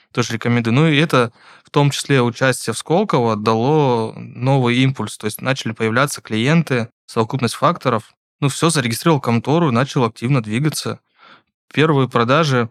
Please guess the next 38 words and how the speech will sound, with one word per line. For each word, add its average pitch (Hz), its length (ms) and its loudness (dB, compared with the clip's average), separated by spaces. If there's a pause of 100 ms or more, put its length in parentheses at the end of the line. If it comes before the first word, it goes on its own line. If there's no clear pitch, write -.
(140)
я 123 100 -2
хотел 123 260 0
как 120 160 0
сделать? 110 360 -2
Я 139 80 0
хотел 139 320 0
протестировать 117 1120 -2
абсолютно 135 380 -2
все - 200 0
гипотезы 117 1000 -2
маркетинговые. 110 760 -2
Ну, 147 140 0
там, 104 220 -8
как - 180 -14
я 110 60 -2
сказал, 139 320 -4
там 104 180 -6
би 107 80 -6
ту 113 120 -6
би, 170 160 0
би 127 100 -2
ту 113 140 -8
си 185 320 -2 (380)
и 147 80 0
партнёрскую, 120 760 -2
партнёрский - 440 -6
канал. 113 380 -2 (480)
И 139 560 2 (100)
как 117 200 -4
раз 135 180 2
за 117 120 -2
первые 127 360 0
семь 117 240 -2
месяцев 135 600 -2 (500)
мы 127 140 -2
сделали 127 360 -2
что-то, - 300 -12
по-моему, 113 300 -2